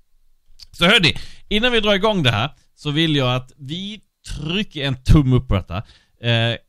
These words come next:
kan vi få tvåhundra tummar upp på det här så, eh,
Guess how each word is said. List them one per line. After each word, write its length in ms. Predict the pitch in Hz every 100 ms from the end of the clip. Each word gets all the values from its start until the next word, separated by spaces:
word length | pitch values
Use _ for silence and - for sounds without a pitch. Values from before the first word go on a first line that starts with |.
| _
kan 380 | - 240 330 349
vi 200 | 175 190
få 640 | 196 - 196 214 214 220 208 _ _ _ _ _ _ _ _ _ _ - - _
tvåhundra 480 | - 175 104 107 98
tummar 260 | - 101 98
upp 100 | 95
på 80 | 80
det 60 |
här 120 | 82
så, 400 | - - 113 110
eh, 500 | 107 104 104 101 104